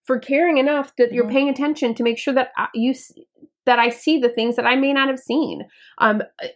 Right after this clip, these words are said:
Speaker 1: that balance between the two of us, you know, I help him realize that some things you just need to take a breath and let go.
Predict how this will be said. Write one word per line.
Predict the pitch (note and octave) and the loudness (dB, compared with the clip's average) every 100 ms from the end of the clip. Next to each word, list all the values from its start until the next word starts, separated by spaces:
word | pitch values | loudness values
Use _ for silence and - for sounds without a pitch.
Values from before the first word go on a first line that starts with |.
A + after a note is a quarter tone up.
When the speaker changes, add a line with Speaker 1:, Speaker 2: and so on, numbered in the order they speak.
| - _ - | -18 _ -2
Speaker 1:
that | B3+ G#3 F#3+ | -2 -2 -4
balance | F#3+ A3 D4+ C#4+ A3+ - | 0 2 4 4 2 -2
between | A3 - B3 | -6 0 0
the | A3+ | 0
two | - C4 | -2 0
of | E4+ G3+ | 0 0
us, | - - - | -4 -6 -4
you | G#3 | 0
know, | G3 A3+ - _ - | 0 0 -6 _ 0
I | F#3+ A3+ | 2 2
help | D4+ D4 D4 C4+ | 0 2 0 0
him | D4 C4+ | 0 0
realize | C4+ D4 A3 A3 - | 0 2 2 0 -4
that | - | -10
some | - C4+ D4 | -4 -2 0
things | D#4+ D4+ | -2 -2
you | C4+ | -2
just | A3 A#3 A#3 C#4+ | -2 -2 -2 -2
need | |
to | C4 | -2
take | B3 A3+ | -2 -2
a | G#3+ | -2
breath | G3+ G3+ | -2 -2
and | G#3+ | -4
let | G#3 F#3+ | -6 -2
go. | G3 A#3+ - | -2 -2 -4